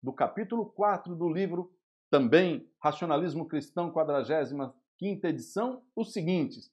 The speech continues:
a inteligência, que é o atributo mestre do espírito, que orienta os demais, apurando-os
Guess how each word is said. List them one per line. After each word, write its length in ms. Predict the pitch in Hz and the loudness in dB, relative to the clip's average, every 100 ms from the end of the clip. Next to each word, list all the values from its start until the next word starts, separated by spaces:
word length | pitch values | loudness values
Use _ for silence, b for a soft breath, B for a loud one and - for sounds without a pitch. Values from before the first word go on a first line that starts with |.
| _ _ | _ _
a 80 | 294 | -4
inteligência, 800 | 277 247 180 143 165 127 - 120 - _ | 0 2 4 4 4 2 -4 -10 -12 _
que 100 | - | 4
é 60 | 196 | 6
o 80 | 175 | 6
atributo 560 | 165 143 151 165 139 | 4 0 0 0 -2
mestre 460 | 110 139 135 - 131 | 0 2 0 -4 -4
do 100 | 123 | -4
espírito, 580 | - - 151 127 113 - _ | -6 -6 -4 -4 -6 -16 _
que 120 | - 285 | -4 -2
orienta 480 | 262 262 330 - | 2 2 2 2
os 100 | 175 | 2
demais, 540 | 131 113 107 101 90 - _ _ | 4 4 4 2 -2 -8 _ _
apurando-os 920 | 101 - 110 147 233 208 165 127 - | -6 -2 8 10 10 8 6 4 0